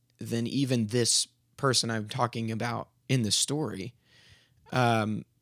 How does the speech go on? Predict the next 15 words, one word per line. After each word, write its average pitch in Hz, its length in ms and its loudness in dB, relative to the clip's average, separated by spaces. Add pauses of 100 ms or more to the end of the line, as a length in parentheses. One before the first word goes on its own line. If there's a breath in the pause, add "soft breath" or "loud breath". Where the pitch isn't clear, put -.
(580)
that 110 160 -2
feels 123 440 2
sometimes 117 480 0
female, 113 400 0
sometimes 107 480 -4
male. 127 280 -2 (1000 soft breath)
This 147 240 4
person 127 640 2 (500)
has 127 280 0 (100)
more 127 220 -2
feminine 117 360 -2
qualities 117 420 0
than 117 160 -2
they 147 180 2
do. - 100 -8